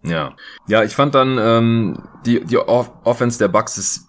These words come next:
immer wieder stagniert. Sie konnten sich viel nur über, ähm, Offensivrebounds im Spiel halten,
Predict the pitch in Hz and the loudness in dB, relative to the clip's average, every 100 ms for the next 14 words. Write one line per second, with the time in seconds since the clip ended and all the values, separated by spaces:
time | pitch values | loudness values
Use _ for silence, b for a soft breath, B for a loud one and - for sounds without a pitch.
0 | - 117 117 101 104 110 107 104 - - | -6 0 2 2 0 4 4 4 0 -4
1 | - - 101 98 104 113 104 92 110 92 | -4 -2 -2 0 0 0 -2 -4 -4 -4
2 | 95 - - 107 107 107 92 58 101 104 | -6 -12 -6 -2 0 0 -2 -2 -2 -2
3 | 67 92 95 95 95 92 87 90 87 - | -2 -2 0 2 2 0 0 -2 -2 -4
4 | 95 104 113 104 98 98 95 - 92 92 | -4 -4 -4 -2 0 0 -2 -4 -2 -2
5 | 90 87 - - - 92 98 92 87 90 | -2 -6 -8 -8 -8 -2 0 0 0 -2
6 | 90 90 90 90 87 | 0 -2 0 0 -4